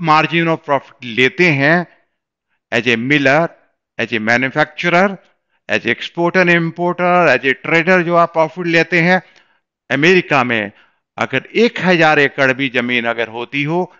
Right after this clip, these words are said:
तो आप इतनी अर्निंग नहीं कर सकते हैं। और जी, आप कैलकुलेशन करके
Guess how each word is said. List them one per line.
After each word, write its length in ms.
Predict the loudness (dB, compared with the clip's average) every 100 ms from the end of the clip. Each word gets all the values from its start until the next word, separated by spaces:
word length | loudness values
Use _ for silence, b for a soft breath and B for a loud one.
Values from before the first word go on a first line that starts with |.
| -4
तो 40 |
आप 200 | -2 -2
इतनी 380 | -10 -8 -6 -6
अर्निंग 720 | -6 -6 -4 -4 -6 -6 -8
नहीं 280 | -6 -2 -2
कर 200 | 0 -2
सकते 420 | 0 -4 -2 -2
हैं। 420 | 0 0 -2 -10 -20 -16
और 120 | -12
जी, 180 | -4 0
आप 340 | 0 -2 -6 -2
कैलकुलेशन 600 | -2 0 0 0 -2 -2
करके 460 | 0 0 0 -2